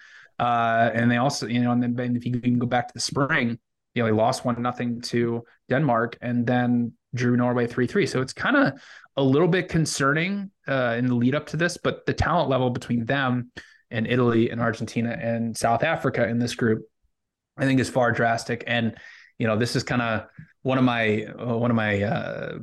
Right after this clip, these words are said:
plays here is going to be a, a parlay between the United States, Sweden, and Norway to all win their groups, uh, which I think pays out a pretty decent price. So, uh, that's gonna be my, you know, one of my, my main bets I'm making. But the other teams in this group, and I,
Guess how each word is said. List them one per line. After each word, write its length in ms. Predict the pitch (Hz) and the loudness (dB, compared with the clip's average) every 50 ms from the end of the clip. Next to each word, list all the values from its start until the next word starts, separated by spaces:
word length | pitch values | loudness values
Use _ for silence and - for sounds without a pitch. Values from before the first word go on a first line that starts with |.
| - | -8
plays 300 | - - 127 120 113 104 | -4 0 2 2 2 2
here 160 | - 123 117 113 | 2 2 2 2
is 100 | 110 110 | 2 2
going 200 | 117 110 110 107 | 2 2 2 2
to 40 | |
be 220 | 104 113 110 113 113 | 2 2 2 2 2
a, 240 | 110 113 113 110 - | 0 0 0 -2 -4
a 100 | 113 110 | -6 -6
parlay 380 | - - 117 117 117 117 113 | -2 0 0 2 2 0 0
between 260 | 113 117 - - 117 | -2 -4 -6 -8 -8
the 80 | 117 113 | -6 -4
United 300 | 113 117 113 113 113 117 | -4 -2 -2 -2 -2 -2
States, 280 | - - 117 113 110 - | -2 -2 -2 -2 -2 -4
Sweden, 360 | - - 123 117 113 117 117 | -4 -2 -2 -2 0 -2 -2
and 120 | 110 - | -4 -4
Norway 380 | 113 117 117 117 117 117 117 113 | -2 -2 -2 0 0 0 -2 -2
to 180 | - - 120 | -4 -2 0
all 140 | 117 117 113 | 0 2 2
win 140 | 117 117 117 | 0 0 -2
their 140 | 120 113 113 | -4 -4 -4
groups, 440 | 127 123 123 117 - - - - - - | -4 -4 -4 -2 -2 -4 -4 -4 -2 -2
uh, 280 | 120 117 117 117 117 117 | 0 0 0 0 -2 -2
which 180 | 117 113 - | -2 -4 -4
I 40 | 113 | -6
think 140 | 113 113 - | -6 -6 -6
pays 220 | - 120 113 113 | -6 -4 -2 -2
out 100 | 113 110 | -2 -4
a 20 | 110 | -4
pretty 200 | - 123 117 110 | -4 -4 -4 -4
decent 280 | - 117 - - - | -6 -6 -8 -10 -8
price. 300 | - - 117 113 113 - | -4 -2 -2 -2 -2 -2
So, 320 | - - - 123 120 117 113 - - - - - - - | -4 -4 -2 0 0 0 -2 -4 -10 -18 -20 -20 -10 -6
uh, 160 | - 120 117 113 | -4 -2 0 0
that's 260 | 120 131 131 131 - | 0 0 0 0 0
gonna 140 | 147 139 131 | 2 2 4
be 100 | 131 131 | 4 4
my, 160 | 127 123 120 | 2 2 2
you 380 | 117 120 113 101 - 120 117 | 0 0 -2 -4 -4 -2 -2
know, 140 | 117 110 107 | -2 -2 -2
one 120 | 107 117 117 | -4 -4 -2
of 60 | 113 | -2
my, 260 | 113 113 113 113 101 | -2 -2 -2 -4 -6
my 200 | - 104 117 113 | -4 -4 -2 0
main 280 | 113 117 120 120 117 117 | 0 0 0 0 0 0
bets 240 | 123 117 117 - - 120 | 0 -2 -2 -2 -2 -2
I'm 80 | 226 | 0
making. 320 | - 117 - - 233 170 - | 0 -2 -2 -2 -2 -2 0
But 240 | 127 117 - - - - - - _ - | 0 -2 -2 -6 -12 -20 -20 -8 _ 0
the 80 | 156 | 2
other 100 | 202 226 | 2 2
teams 260 | 226 - 208 185 156 | 2 4 4 4 6
in 40 | 165 | 4
this 140 | 151 135 - | 4 2 2
group, 220 | - 147 147 147 - | 0 0 0 0 0
and 300 | 135 143 147 135 123 - - - - - - - - - - _ _ _ _ - - | 0 2 2 0 0 -4 -8 -18 -20 -20 -20 -20 -20 -20 -20 _ _ _ _ -4 -4
I, 140 | - - | -4 -4